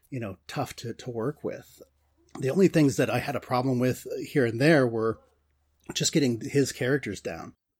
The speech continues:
uh, making sure I've got them right so that newer readers would understand who they are, and, you know,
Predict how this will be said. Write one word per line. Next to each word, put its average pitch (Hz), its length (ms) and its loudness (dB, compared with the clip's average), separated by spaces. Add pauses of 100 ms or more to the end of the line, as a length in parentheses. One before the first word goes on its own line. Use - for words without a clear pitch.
(320)
uh, 110 180 -4
making 127 260 0
sure 131 240 2
I've 123 180 0
got 110 320 -2
them 110 320 -6
right 113 320 -4
so 123 140 -8
that 110 180 -2 (540)
newer 139 640 8
readers 131 480 2 (160)
would 131 140 0
understand 117 420 0
who 123 100 0
they 117 120 0
are, 113 380 -2
and, 113 440 -6
you 135 200 -8
know, 110 160 -6